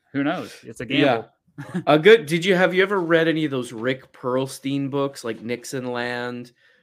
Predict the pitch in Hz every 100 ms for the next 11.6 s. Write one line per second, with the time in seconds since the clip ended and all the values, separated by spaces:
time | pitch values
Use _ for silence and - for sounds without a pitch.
0 | _ 120 120 117 110 107 - _ _ _
1 | 139 180 196 135 202 233 120 143 - 165
2 | 143 139 131 123 113 107 - _ _ _
3 | _ _ _ - 160 156 139 127 127 113
4 | 107 120 113 113 110 110 - - - 147
5 | 131 131 127 - - 120 120 123 127 139
6 | 123 123 - 135 143 143 _ - 113 110
7 | 104 - _ _ - 147 - 185 139 123
8 | 123 113 110 120 120 110 107 120 117 107
9 | 107 117 113 104 _ 131 123 - 110 110
10 | 90 117 113 110 _ _ _ _ _ _
11 | 110 113 104 101 95